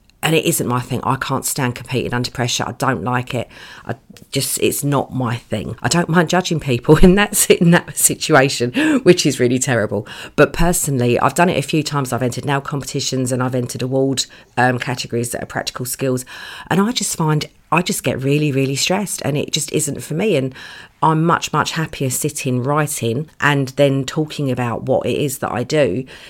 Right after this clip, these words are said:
That's, that's my niche. That's what I prefer doing. And so you have to work out what it is that you want to be tested on,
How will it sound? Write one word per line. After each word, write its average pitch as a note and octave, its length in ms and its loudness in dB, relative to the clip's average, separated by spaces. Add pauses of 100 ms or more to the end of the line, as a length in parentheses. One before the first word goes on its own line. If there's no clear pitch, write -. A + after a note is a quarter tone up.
(140)
That's, - 400 -4
that's D#3 260 2
my C3 260 0 (220)
niche. C#3 400 0
That's C3 240 -4
what B2 120 0
I A#2+ 100 2
prefer B2 360 -4
doing. G#2 360 -4 (260)
And B2 100 -2
so C#3+ 140 0
you C3 120 2
have D#3+ 240 -2
to D#3 100 -6
work D3 280 -4
out B2+ 280 -4
what D3 140 2
it - 120 -2
is B2+ 220 -4
that - 140 -4
you C3+ 180 0
want C3 140 -2
to B2+ 40 -4
be B2 100 -4
tested B2 440 -6
on, D2 180 -8